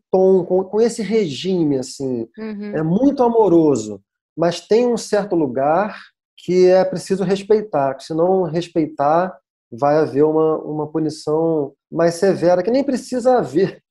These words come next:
Speaker 1: Tem uma, uma cena especificamente que me deixa muito vulnerável a ataque histérico com,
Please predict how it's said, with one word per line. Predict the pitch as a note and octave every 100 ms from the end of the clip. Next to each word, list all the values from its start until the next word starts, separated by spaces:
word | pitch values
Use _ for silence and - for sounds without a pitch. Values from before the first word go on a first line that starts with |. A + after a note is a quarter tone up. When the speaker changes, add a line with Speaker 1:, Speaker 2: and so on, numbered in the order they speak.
| G3+
Speaker 1:
Tem | G3 F#3+
uma, | G3 G3+ G3+ F#3+ F3 D#3+ D#3+
uma | F#3 F#3+
cena | D#3 - F3 F#3 E3
especificamente | D3+ D#3 D3+ - D3+ D3+ C#3+ D3+ D#3 - D#3
que | D#3+
me | D#3
deixa | D#3+ E3 D#3
muito | D3+ F#3 F#3+ F#3
vulnerável | D#3 E3 F3 E3+ D3+ D3 C#3+ C#3
a | C#3 C3+
ataque | C3 - C3 B2+
histérico | A#2+ - B2+ A2 G#2 A2 G#2+
com, | - B2 A#2+ -